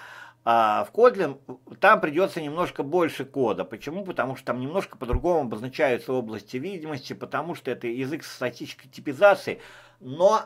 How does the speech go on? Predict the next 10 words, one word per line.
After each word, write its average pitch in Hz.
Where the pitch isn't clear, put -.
основные 214
парадигмы 175
объектно-ориентированного 170
программирования 165
и 151
самого 180
наследования 170
соблюдены 180
и 196
в 135